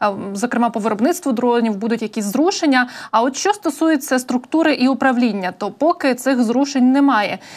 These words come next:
Військові просять штатний розпис для операторів дронів, бо кажуть, що зараз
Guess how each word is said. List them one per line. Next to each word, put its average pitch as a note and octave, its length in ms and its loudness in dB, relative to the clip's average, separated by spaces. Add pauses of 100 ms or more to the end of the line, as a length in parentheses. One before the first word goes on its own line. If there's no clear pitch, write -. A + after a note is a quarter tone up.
(120)
Військові D#4 500 2
просять D4 440 0
штатний C#4 420 2
розпис C#4 580 0
для A3+ 260 2
операторів A3+ 540 0
дронів, G#3 420 0
бо A#3 280 0
кажуть, B3 340 0
що A#3+ 180 -4
зараз B3+ 580 2